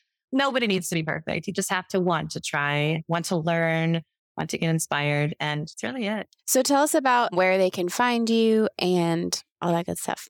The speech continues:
Speaker 1: So you can find us online at sustainably kind living dot com. And then we have two social pages on Instagram, Sustainably Kind Living, and then Susty Kind Living with a Y. And then you can find us on Facebook at Sustainably Kind Living,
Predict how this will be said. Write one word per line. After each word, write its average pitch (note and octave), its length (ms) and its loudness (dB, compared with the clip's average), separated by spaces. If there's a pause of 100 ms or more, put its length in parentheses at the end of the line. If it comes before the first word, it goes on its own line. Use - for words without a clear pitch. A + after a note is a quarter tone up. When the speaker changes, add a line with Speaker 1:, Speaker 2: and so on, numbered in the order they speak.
(140)
Speaker 1:
So - 80 0
you B3 160 2
can D#4 140 -2
find G3+ 360 0
us G3+ 240 -2
online E3+ 920 0
at F3 160 -4
sustainably F3+ 640 0
kind F3 360 -2
living E3+ 320 0
dot E3+ 240 -4
com. G3 380 -2 (580)
And E3+ 280 0
then F3 140 2
we F3+ 100 2
have E3 240 -2
two C4 240 -2
social A3 440 -2
pages G3+ 720 -2
on F3+ 140 -2
Instagram, G3 640 -2
Sustainably G3 720 -2
Kind F#3 240 -2
Living, G#3+ 480 0
and F3+ 160 -2
then D#3+ 160 -2
Susty E3 580 -2
Kind G3 280 -2
Living G#3+ 380 -2
with E3+ 180 -10
a D#3+ 40 -2
Y. D#3+ 380 -2 (300)
And A3+ 180 -2
then A3+ 140 0
you A#3 60 0
can A3 180 -4
find G3+ 200 0
us F#3+ 140 -2
on F3+ 140 -2
Facebook A3 580 -2
at F#3 180 -6
Sustainably E3+ 500 -2
Kind D#3 260 -4
Living, A3+ 400 0